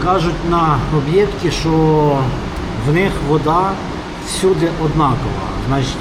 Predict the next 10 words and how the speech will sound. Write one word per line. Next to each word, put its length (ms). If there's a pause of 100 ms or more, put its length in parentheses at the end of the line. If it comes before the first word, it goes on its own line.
(100)
внизу 300
у 60
нас 160 (120)
стоїть 400
датчик, 360 (180)
показує 520 (560)
триста 520 (420)
вісімдесят 760 (320)
мікросіменса 840 (100)
на 180